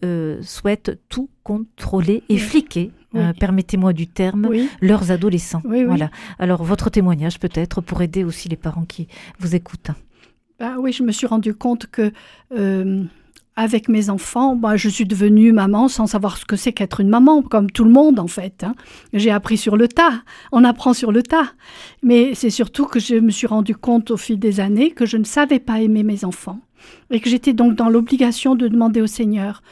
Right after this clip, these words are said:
Speaker 2: comment aimer. Euh, mes enfants étaient tous différents et comment les aimer. Et donc, euh, euh, j'ai, je les ai éduqués comme j'ai pu et surtout, j'ai tout fait à leur place,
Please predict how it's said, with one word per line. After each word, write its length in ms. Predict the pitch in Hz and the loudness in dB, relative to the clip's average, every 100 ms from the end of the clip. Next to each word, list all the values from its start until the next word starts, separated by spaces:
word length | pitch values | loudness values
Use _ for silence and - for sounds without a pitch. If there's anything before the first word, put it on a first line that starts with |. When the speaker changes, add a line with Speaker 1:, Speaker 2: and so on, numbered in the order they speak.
| _ - | _ 2
Speaker 2:
comment 320 | 254 240 240 | 4 6 6
aimer. 420 | 226 214 196 - _ _ _ _ _ _ _ | 4 4 2 -6 _ _ _ _ _ _ _
Euh, 120 | 254 240 240 - | -10 -10 -12 -6
mes 240 | 247 220 220 | -2 0 0
enfants 220 | 208 233 | -2 -2
étaient 220 | 214 214 | -2 -4
tous 200 | - 214 | -4 -6
différents 480 | 214 190 214 220 220 | -4 -4 -4 -2 -2
et 80 | 214 | -2
comment 300 | - 220 214 | 0 0 2
les 240 | 202 202 | 0 0
aimer. 320 | 196 180 - _ _ - - - 330 | -2 -4 -8 _ _ -20 -20 -14 0
Et 440 | 226 226 311 226 | 2 2 0 -4
donc, 360 | 202 247 254 220 | 2 2 2 0
euh, 160 | 220 214 - - _ 240 | 0 -2 -14 -20 _ -6
euh, 580 | 202 196 196 196 247 - | -2 -2 -2 -4 -8 -8
j'ai, 640 | 233 214 262 254 240 262 277 - _ _ _ _ | -4 0 2 4 4 0 -4 -14 _ _ _ _
je 180 | - 247 | -2 4
les 220 | 262 254 | 4 6
ai 80 | 254 | 4
éduqués 360 | 233 247 285 | 4 0 0
comme 200 | 254 233 | 0 0
j'ai 140 | 214 226 | 2 0
pu 260 | - 311 370 - _ _ | 0 0 0 -4 _ _
et 60 | 240 | -8
surtout, 580 | - 247 - 320 359 339 - | -4 -6 -2 0 0 0 -8
j'ai 180 | - 240 | -2 -2
tout 220 | - 349 | -2 -8
fait 220 | - 302 | -2 0
à 60 | 226 | 0
leur 160 | 196 - | 0 -6
place, 560 | 240 185 - - - | -12 -14 -14 -18 -20